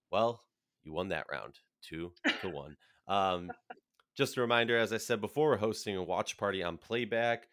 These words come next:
Make sure to join. The link is getplayback dot com backslash room backslash winsider. And I hope you like hearing my voice, because over the next few days and the playoffs in general, we're gonna be doing a lot of podcasts,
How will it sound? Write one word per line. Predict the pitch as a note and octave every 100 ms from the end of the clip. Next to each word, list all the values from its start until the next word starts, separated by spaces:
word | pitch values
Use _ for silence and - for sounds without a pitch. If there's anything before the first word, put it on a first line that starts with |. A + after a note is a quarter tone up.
| _ _ -
Make | G2
sure | - A#2 G2
to |
join. | E2+ F2+ G#2 G#2 G2+ F#2
The | E2+
link | F2+ F#2 -
is | F2
getplayback | - F#2+ - G2+ F#2+ F#2 F#2 -
dot | F2 - -
com | F#2 F2+ F#2 F2+ - _ _ _
backslash | E2+ F2 - F2+ D#2 - -
room | F2+ E2+ D#2
backslash | D#2+ - - D#2+ D2+
winsider. | F2 F2+ E2+ - F2 F2 F#2+ - - - _
And | F#2 G2 G#2
I |
hope | A2+ C3
you | D3+
like | C#3
hearing | C#3 C3
my | B2 A2
voice, | A2+ D#2+ - -
because | D#2+ F2+ E2+ - -
over | G#2
the | G#2
next | G#2+ -
few | - G#2
days | G2+ G#2 A2 -
and | G#2 A2
the |
playoffs | - G#2+ G#2+ G2+
in | G#2+ F2
general, | G#2+ A2+ G#2 G2 _ _
we're | G2+
gonna | A2
be | G#2+
doing | G#2+ -
a | G#2
lot | F2+ F2 F#2+
of | F2
podcasts, | F2+ F2 F2 F2 E2